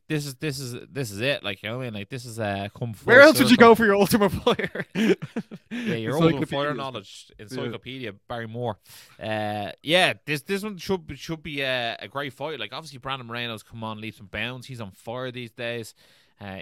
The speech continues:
Speaker 1: he, he's the main man. He's the champ. Uh,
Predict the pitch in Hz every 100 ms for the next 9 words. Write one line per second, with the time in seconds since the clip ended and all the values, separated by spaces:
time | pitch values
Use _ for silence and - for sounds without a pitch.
0 | - _ 69 _ 107 113 113 107 110 107
1 | 110 117 113 - _ 107 113 104 104 -
2 | 120 120 117 - - 87 95 98 98